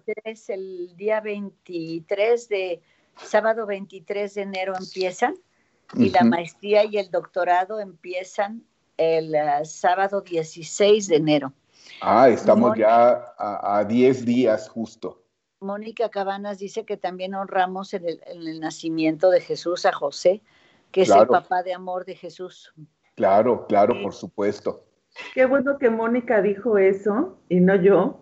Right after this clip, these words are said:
Speaker 3: porque esta es una familia reconstruida.
Speaker 1: Sí.
Speaker 3: Porque es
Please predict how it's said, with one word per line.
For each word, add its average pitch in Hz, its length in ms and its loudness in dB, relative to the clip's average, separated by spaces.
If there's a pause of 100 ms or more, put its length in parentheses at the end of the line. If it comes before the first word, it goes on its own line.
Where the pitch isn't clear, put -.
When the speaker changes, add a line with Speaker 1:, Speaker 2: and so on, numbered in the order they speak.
(120)
Speaker 3:
porque 196 460 2
esta 202 240 0
es 226 100 -8
una 233 220 -4
familia 214 560 0
reconstruida. 180 880 2 (880)
Speaker 1:
Sí. - 220 -8 (120)
Speaker 3:
Porque 185 480 2 (220)
es 202 200 2